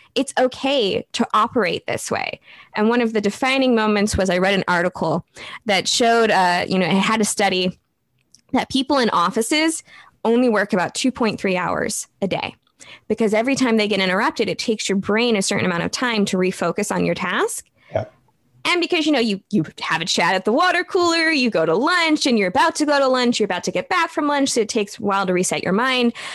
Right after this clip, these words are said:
Speaker 1: And when I realized that it's like, oh, two point three hours out of an eight-hour day. So if I only work five and a half hours, I'm getting twice as much actual work time, probably four times as much productivity because I'm not getting interrupted all the time.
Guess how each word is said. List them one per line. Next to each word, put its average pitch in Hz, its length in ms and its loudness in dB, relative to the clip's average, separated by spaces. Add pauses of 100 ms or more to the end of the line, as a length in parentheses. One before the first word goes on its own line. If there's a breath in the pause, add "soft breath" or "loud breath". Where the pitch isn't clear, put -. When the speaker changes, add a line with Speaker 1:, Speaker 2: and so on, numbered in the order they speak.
(160 loud breath)
Speaker 1:
And 226 120 2
when 247 120 2
I 240 80 2
realized 254 500 2
that 226 80 0
it's 233 120 -2
like, 226 180 0
oh, 240 180 0
two - 220 -2
point 403 260 2
three 302 160 2
hours 226 240 2
out 196 140 2
of 185 80 2
an - 80 -2
eight-hour 190 460 0
day. 90 440 -4 (300 soft breath)
So 254 140 0
if 240 100 0
I 320 140 2
only 330 200 4
work 269 220 2
five 226 180 2
and 196 80 2
a 196 60 2
half 285 300 0
hours, 170 600 2 (400 soft breath)
I'm 233 120 4
getting 233 280 2
twice 339 400 0
as 285 120 0
much 254 280 2
actual 226 440 0
work 277 280 0
time, 185 420 0
probably 226 480 0
four 320 260 0
times 262 300 0
as 226 120 2
much 208 200 0
productivity 208 640 0
because 185 220 -2
I'm 190 120 0
not 233 220 0
getting 190 240 0
interrupted 196 420 0
all 160 140 0
the 175 60 -2
time. 160 420 -2